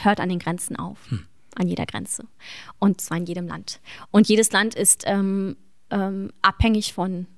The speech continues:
Speaker 1: Arbeitsplätzen und es ist, ne, irgendwie, und multinationale Konzerne haben natürlich den Vorteil, in jedem Land irgendwie ansässig zu sein.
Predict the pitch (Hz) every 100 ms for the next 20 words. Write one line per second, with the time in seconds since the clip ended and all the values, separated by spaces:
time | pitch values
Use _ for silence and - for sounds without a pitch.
0 | - - 170 196 - 202 - - 208 240
1 | 208 202 196 - - 220 202 202 190 190
2 | - - 214 233 226 190 202 190 202 185
3 | 202 190 185 - 175 - 196 175 180 185
4 | - - 180 175 185 170 143 156 151 -
5 | 156 160 170 - 175 - - 170 - 156
6 | 156 190